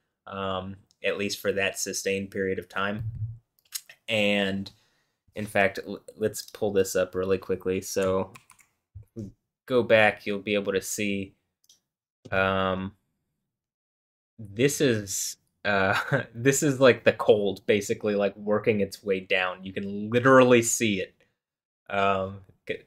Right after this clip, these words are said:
and this is, like, temperature, right? And so, I mean, it is, it is cold. Okay, this is Celsius too. And, uh, this is,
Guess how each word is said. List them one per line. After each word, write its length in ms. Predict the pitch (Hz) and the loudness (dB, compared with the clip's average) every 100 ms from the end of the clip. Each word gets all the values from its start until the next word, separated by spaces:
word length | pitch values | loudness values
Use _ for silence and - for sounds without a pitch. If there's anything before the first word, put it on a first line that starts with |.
| 107 | -2
and 200 | 101 104 | -2 -2
this 140 | 110 | -8
is, 120 | 101 | -4
like, 280 | 101 95 - | -2 -2 -4
temperature, 500 | - 101 98 - 95 | -8 -8 -8 -8 -6
right? 300 | 92 95 92 _ | -2 -2 -4 _
And 220 | 95 98 | -8 -6
so, 480 | - 104 95 95 95 _ _ _ _ _ _ _ _ _ _ _ | -6 -2 0 0 -2 _ _ _ _ _ _ _ _ _ _ _
I 100 | 107 | -4
mean, 280 | 101 101 98 | 0 0 -2
it 220 | - 113 | 0 4
is, 320 | 110 104 - _ _ _ | 4 4 -6 _ _ _
it 160 | 113 | 0
is 140 | 117 113 | 0 -4
cold. 500 | - 117 98 - - _ _ 104 | 8 8 8 2 -12 _ _ -12
Okay, 300 | 98 104 104 | -2 0 0
this 220 | 107 117 | -2 -4
is 140 | 110 | -2
Celsius 680 | - 120 117 117 104 85 - | 2 6 6 6 -2 -2 -4
too. 360 | - 98 92 - _ _ _ _ | -2 -2 -4 -14 _ _ _ _
And, 420 | - 101 101 101 101 | -6 -2 0 0 0
uh, 120 | 98 | 0
this 200 | 127 143 | 0 -2
is, 180 | 143 | -4